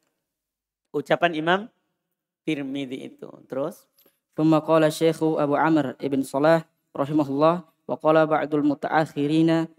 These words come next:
Speaker 2: "الحديث الذي فيه ضعف قريب محتمل هو الحديث الحسن ويصلح عمل به."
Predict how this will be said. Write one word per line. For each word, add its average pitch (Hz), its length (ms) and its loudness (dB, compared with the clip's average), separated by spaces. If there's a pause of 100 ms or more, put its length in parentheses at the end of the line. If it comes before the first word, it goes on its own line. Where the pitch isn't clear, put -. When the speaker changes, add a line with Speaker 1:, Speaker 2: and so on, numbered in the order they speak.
(200)
Speaker 2:
"الحديث 175 420 -2
الذي 151 340 0
فيه 147 280 -2
ضعف 143 320 -4 (420)
قريب 147 340 0
محتمل 143 840 2 (420)
هو 135 100 4
الحديث 143 460 -2
الحسن 143 600 0 (300)
ويصلح 139 460 -2
عمل 143 440 2
به." 131 280 -4